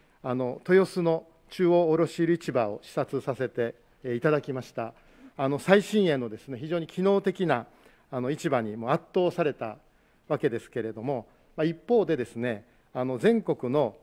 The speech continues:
あの、卸売市場を見ますとですね、あの、私自身も、例えば和歌山とか大阪とか、ああいうところ、京都とかですね、来ますと、まあ、老朽化も非常に目立っておりまして、で、また、あの、取引量も、あの、減少している、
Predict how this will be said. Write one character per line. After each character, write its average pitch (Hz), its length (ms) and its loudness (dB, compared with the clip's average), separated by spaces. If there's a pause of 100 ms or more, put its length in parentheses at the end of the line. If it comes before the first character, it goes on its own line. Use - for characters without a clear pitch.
あ 123 120 -6
の、 123 100 -4
卸 147 300 -2
売 143 200 -4
市 - 80 -14
場 117 280 -4 (200)
を 135 220 -6 (340)
見 135 140 -4
ま 156 100 2
す - 120 -14
と 117 100 -8
で 104 80 -14
す - 80 -20
ね、 143 180 -8 (160)
あ 147 60 -4
の、 147 320 -6
私 135 240 -6
自 127 100 -8
身 - 20 -8
も、 131 120 -10
例 143 40 -6
え - 20 -6
ば 131 80 -2
和 135 80 4
歌 170 160 6
山 131 200 2
と 107 120 -12
か 113 240 -10 (420)
大 151 140 4
阪 143 260 0
と 131 120 -4
か、 113 260 -6 (280)
あ 143 80 -6
あ 139 60 0
い 139 40 -2
う - 20 -6
と 143 100 -4
こ 139 120 -4
ろ、 135 280 -4
京 165 200 2
都 127 100 -6
と 110 80 -8
か 127 100 -14
で 123 80 -20
す - 120 -20
ね、 151 280 -8
来 156 100 -10
ま 143 120 -4
す - 120 -18
と、 143 220 -2
ま 139 80 -4
あ、 139 40 2
老 214 160 10
朽 214 200 0
化 196 140 4
も 127 80 -4
非 131 100 -8
常 135 180 -2
に 131 200 -4 (380)
目 151 100 0
立 151 80 2
っ 147 60 0
て - 180 -8
お 151 80 2
り 147 80 -6
ま 147 100 -6
し - 140 -14
て、 127 280 -2 (840)
で、 139 80 -6
ま 156 100 -2
た、 151 100 -4
あ 131 40 -4
の、 123 80 -6
取 233 420 2
引 226 100 -2
量 143 200 4
も、 127 340 0 (380)
あ 127 80 -4
の、 120 80 -4
減 185 240 4
少 190 220 0
し - 100 -10
て 170 180 0
い 160 40 0
る、 151 180 -2